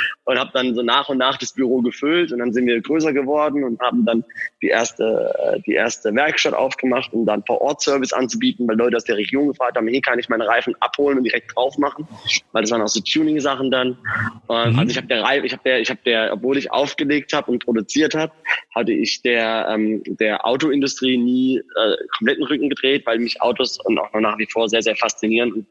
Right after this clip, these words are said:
Speaker 2: sehr, sehr begeistern. Ähm, und, ähm, ja, und dann irgendwann war, es gab den Moment auf einem D-J-Booking, da war ich, keine Ahnung, sechsundzwanzig oder sowas. Und ich war in Singapur und der D J vor mir, der, also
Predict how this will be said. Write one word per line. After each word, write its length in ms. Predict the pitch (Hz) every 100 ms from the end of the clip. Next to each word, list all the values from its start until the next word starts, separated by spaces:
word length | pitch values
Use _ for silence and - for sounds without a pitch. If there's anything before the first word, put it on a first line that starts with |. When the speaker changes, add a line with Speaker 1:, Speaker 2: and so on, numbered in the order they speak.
| -
Speaker 2:
sehr, 140 | 117
sehr 200 | 107 113
begeistern. 680 | 104 104 110 123 151 147 175 - - - - - -
Ähm, 440 | - 120 117 117 - _ - - - _ _ _ - - - -
und, 480 | 123 120 117 113 -
ähm, 320 | 113 110 110
ja, 140 | 113
und 260 | - 113 107
dann 200 | 117 139
irgendwann 520 | 143 139 127 - 90
war, 340 | 110 110 107 95
es 100 | -
gab 200 | 113 -
den 100 | 113
Moment 260 | 110 139
auf 120 | -
einem 120 | 107 104
D-J-Booking, 600 | 131 143 - 123 131 117
da 100 | 110
war 140 | 110
ich, 280 | 107 - - -
keine 160 | 104 98
Ahnung, 260 | 110 104 - - _
sechsundzwanzig 640 | - 120 - 120 127 120 117
oder 100 | 117
sowas. 360 | 117 117 110 - - - - -
Und 220 | 110 107
ich 100 | 98
war 220 | 110 107
in 100 | 107
Singapur 760 | 98 127 127 - 123 120 - -
und 200 | 107 92
der 80 |
D 180 | 104 113
J 280 | 107 120 107
vor 240 | - 113
mir, 460 | 107 107 107 107 - _
der, 320 | - - 104
also 160 | 90